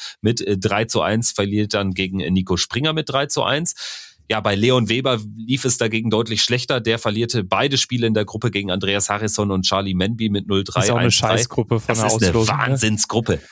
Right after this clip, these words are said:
Speaker 1: Zwei,
Speaker 2: Ja.
Speaker 1: also du bist gesetzt in dieser Gruppe als Leon Weber und spielst gegen zwei Spieler, die im W-M-Achtelfinale waren. Das ist wirklich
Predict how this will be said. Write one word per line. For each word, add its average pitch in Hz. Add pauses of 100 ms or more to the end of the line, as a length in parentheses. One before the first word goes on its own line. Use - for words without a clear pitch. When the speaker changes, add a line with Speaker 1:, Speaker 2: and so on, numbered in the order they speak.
(120)
Speaker 1:
Zwei, 107
Speaker 2:
Ja. 117 (100)
Speaker 1:
also 120
du 131
bist 220
gesetzt 107
in 82
dieser 80
Gruppe 90
als 82
Leon 87
Weber 90 (460)
und 107
spielst 160
gegen 117
zwei 107
Spieler, 139 (380)
die 160 (240)
im 117
W-M-Achtelfinale 82
waren. 80
Das 80
ist -
wirklich 87